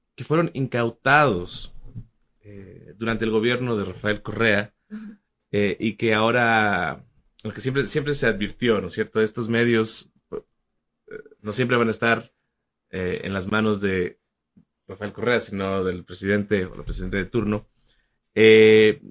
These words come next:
Speaker 1: eh, eh, T C, Gamavisión, El Telégrafo, eh, eh, fueron utilizados por los gobiernos anteriores para ser megáfonos oficialistas, ¿no es cierto? Eh, ¿cómo es la relación? ¿Cómo has visto tú, ha sido, cómo, cómo ha sido, según tú,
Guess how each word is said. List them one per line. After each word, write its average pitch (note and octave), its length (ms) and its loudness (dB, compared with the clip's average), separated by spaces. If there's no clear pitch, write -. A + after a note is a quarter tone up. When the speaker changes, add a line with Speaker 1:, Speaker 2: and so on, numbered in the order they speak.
Speaker 1:
eh, G2+ 280 -2
eh, G#2+ 300 0
T A#2+ 200 2
C, A#2+ 340 2
Gamavisión, A2 840 0
El F2+ 100 -4
Telégrafo, G#2+ 760 0
eh, A#2 320 2
eh, D#2+ 360 -4
fueron F3+ 260 6
utilizados E3+ 480 2
por D3+ 100 -6
los B2+ 80 0
gobiernos C3 280 2
anteriores A#2+ 400 -2
para G2+ 160 -4
ser G#2+ 180 -2
megáfonos G#2+ 640 0
oficialistas, F2+ 680 -8
¿no F2+ 60 -20
es F2+ 40 -18
cierto? G#2+ 360 -4
Eh, B2+ 460 2
¿cómo C4 240 4
es A#3+ 80 2
la G3+ 100 4
relación? D3 380 0
¿Cómo F3 160 0
has F3 80 2
visto F3 200 -4
tú, E3 120 -2
ha D3+ 60 2
sido, D3+ 320 -4
cómo, D#3+ 260 -4
cómo D#3 160 -4
ha D#3+ 40 -2
sido, D#3 260 0
según C3 260 -2
tú, C3+ 320 -2